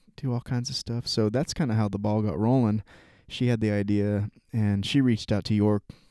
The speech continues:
immediate family first, and then I started reaching out to some of your friends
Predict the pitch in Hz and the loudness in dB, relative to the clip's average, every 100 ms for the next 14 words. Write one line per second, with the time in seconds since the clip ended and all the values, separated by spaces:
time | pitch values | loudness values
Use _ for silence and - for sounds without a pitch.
0 | _ 110 101 98 95 85 98 98 90 101 | _ 0 2 2 0 -2 -2 -2 -2 -4
1 | - 113 95 - - 104 101 98 98 104 | -2 0 0 -4 -4 -4 -2 -2 -2 -6
2 | - - - _ _ _ _ _ _ 101 | -10 -18 -20 _ _ _ _ _ _ -2
3 | 104 104 104 101 98 98 101 110 - 107 | 0 2 2 2 0 0 -4 -6 -4 -2
4 | 98 98 95 - 98 101 - 98 95 98 | -2 -2 -4 -4 -4 -4 -4 -4 -2 0
5 | 107 - 104 101 101 104 - | 0 0 0 0 -2 -4 -6